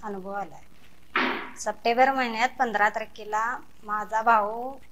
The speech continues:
आजारी होता. मग दोन दिवस त्याला ताप होता, मग त्याच्या पेशी वाढलेल्या होत्या, म्हणून त्यानं रक्त लगवी check केली आणि त्याला dengue झाला म्हणून सांगितले.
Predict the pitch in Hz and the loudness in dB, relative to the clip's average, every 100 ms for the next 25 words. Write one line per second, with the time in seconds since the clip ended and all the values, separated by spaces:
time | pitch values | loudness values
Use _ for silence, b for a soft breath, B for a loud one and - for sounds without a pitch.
0 | - - - 220 214 233 233 - - - | -14 -14 -2 0 4 4 2 -2 -12 -14
1 | - - - - - - - - - - | -16 -16 -16 -16 -16 -16 -16 -16 -16 -16
2 | - - - 202 220 240 220 240 254 247 | -16 -16 -12 -2 0 2 4 6 6 6
3 | 247 262 262 233 233 262 269 - 247 240 | 6 4 4 6 8 6 6 10 10 10
4 | 185 - 170 - - - - - - - | -4 -8 -10 -10 -14 -16 -16 -16 -16 -16
5 | - - - 202 220 233 220 240 262 262 | -16 -16 -10 -8 -4 -4 6 6 8 4
6 | 240 - 262 269 262 240 226 196 - 156 | 6 0 8 10 12 10 6 4 -2 -12
7 | - - - - - - - - 202 202 | -12 -16 -16 -16 -16 -16 -16 -14 -10 -8
8 | 208 226 254 320 - - 240 233 247 262 | -6 -4 -6 -8 -8 -4 0 4 6 6
9 | - 269 262 247 254 269 254 - 196 180 | 4 4 4 4 2 4 4 0 -4 -4
10 | 240 - 208 202 214 214 247 240 240 220 | -6 -8 -12 -6 0 8 8 8 4 2
11 | 240 254 233 226 254 262 277 202 170 - | 6 8 8 6 4 4 4 4 -6 -12